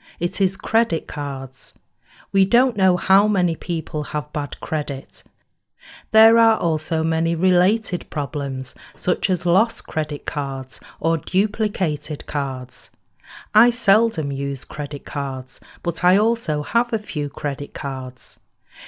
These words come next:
Including my phone card, I have several plastic cards. They are very convenient to use, but it becomes problematic when I lose any of them. The trouble starts when any criminal uses my cards.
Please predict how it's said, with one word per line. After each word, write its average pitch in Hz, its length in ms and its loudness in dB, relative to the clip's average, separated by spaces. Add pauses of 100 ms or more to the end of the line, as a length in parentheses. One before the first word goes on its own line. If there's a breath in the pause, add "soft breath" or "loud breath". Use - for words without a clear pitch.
Including 180 640 2
my 147 180 0
phone 202 400 4
card, 139 480 -4 (220 loud breath)
I 165 180 2
have 196 240 0
several 208 540 0
plastic - 680 -2
cards. 135 640 -4 (540 loud breath)
They 240 160 4
are 240 160 4
very 180 320 2
convenient 190 800 2
to - 160 -2
use, 139 560 -4 (340 loud breath)
but 196 220 0
it 202 100 -2
becomes 190 440 2
problematic 185 960 0
when 165 140 2
I 170 180 4
lose 214 420 2
any 143 260 -2
of 139 260 -6
them. 131 320 -8 (1300 loud breath)
The 175 120 0
trouble 202 420 0
starts - 560 0
when 165 160 2
any 170 240 2
criminal 214 600 2
uses 147 560 -4
my 147 200 0
cards. 139 720 -4